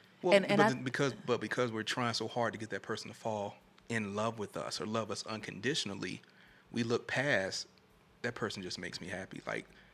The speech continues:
Speaker 1: I don't know if I love 'em. I just know I feel good around 'em." Because we, we have to be in love to be in relationships.
Speaker 2: Is that the man's, or do you feel like that's people in general, or do you feel like that's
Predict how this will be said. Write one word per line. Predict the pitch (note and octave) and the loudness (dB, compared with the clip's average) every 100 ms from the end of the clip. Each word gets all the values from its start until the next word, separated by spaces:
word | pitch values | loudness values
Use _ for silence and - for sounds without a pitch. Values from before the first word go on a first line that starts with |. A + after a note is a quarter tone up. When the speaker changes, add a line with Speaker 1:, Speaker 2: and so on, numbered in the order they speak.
| - - | -8 2
Speaker 1:
I | B2+ | 2
don't | B2 | 2
know | |
if | A2 | 0
I | F#2 | 0
love | G2 G2+ | 2 0
'em. | C2+ A#2+ - G#2+ | -2 -12 -2 0
I | |
just | A2 G#2+ | 2 0
know | G2+ F#2+ | 0 2
I | G2 | 0
feel | G#2 F#2+ | 0 -4
good | G2+ F2 | -4 -4
around | D#2+ F2 - - | -2 -2 -2 -10
'em." | - - | -14 -4
Because | A#2+ A#2+ | 0 0
we, | G#2 D3 - | 0 -2 -2
we | C3 B2+ | -4 0
have | A#2+ - | 0 -2
to | A#2 | -4
be | A2+ G#2+ | -2 -4
in | G2 | -4
love | G2+ A2+ - - - - - - - - - | -4 -2 -2 -4 -8 -20 -20 -20 -20 -16 -8
to | G#2+ | -6
be | G#2+ | -4
in | G2+ | -4
relationships. | F2+ F2 - - - - - | -4 -6 -8 -10 -10 -10 -6
Speaker 2:
Is | A#3 E3 | -2 0
that | G#3 A#3+ B3+ G3 | 0 0 0 0
the | G#3 | 0
man's, | F#3 F#3+ G3 G3+ G3 G3 - - - - | 0 -2 -2 -2 -2 -6 -12 -20 -20 0
or | G3 F#3+ E3 | 4 6 4
do | F#3 G#3+ | 0 0
you | B3+ | 2
feel | B3+ | 2
like | G#3+ F3 | 2 4
that's | F3 - | 2 2
people | - G3 F#3+ F3+ | -6 -6 -2 -2
in | D#3+ | -2
general, | E3+ G#3 G#3+ E3+ | 0 2 4 2
or | |
do | E3 | 2
you | E3+ | -2
feel | F3 E3+ | 0 2
like | D#3+ - | 2 4
that's | D#3 - | 2 2